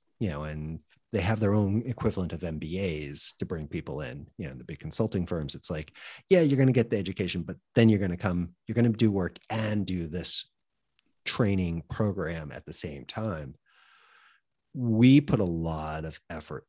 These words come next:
into it. And to me, that was so cool. And I still do with a lot of my, you know, we work on finding not only the things we need to get done,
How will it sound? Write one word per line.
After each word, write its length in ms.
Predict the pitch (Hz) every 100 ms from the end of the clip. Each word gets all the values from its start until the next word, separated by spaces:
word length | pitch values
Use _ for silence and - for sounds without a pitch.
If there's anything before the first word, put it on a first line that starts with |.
| -
into 420 | 135 143 - 87
it. 180 | 78 - -
And 420 | 110 98 98 98 - _ _ -
to 100 | 123
me, 300 | 120 156 139
that 240 | 101 92
was 120 | 113 -
so 120 | 95
cool. 280 | - 95 87
And 80 |
I 40 | 87
still 400 | - - 131 131
do 200 | 104 90
with 160 | 82
a 40 | 90
lot 240 | 85 80
of 80 | 76
my, 220 | 78 76 -
you 140 | 135
know, 140 | 82 71 87
we 140 | 98 104
work 460 | 95 98 117 120
on 160 | 95 92
finding 580 | - 87 87 87 87 85
not 160 | 85
only 320 | 80 80 80 78
the 80 | -
things 320 | - 87 80
we 160 | 78 78
need 320 | 85 117 147
to 80 | 135
get 240 | 92 78
done, 380 | - 69 67 67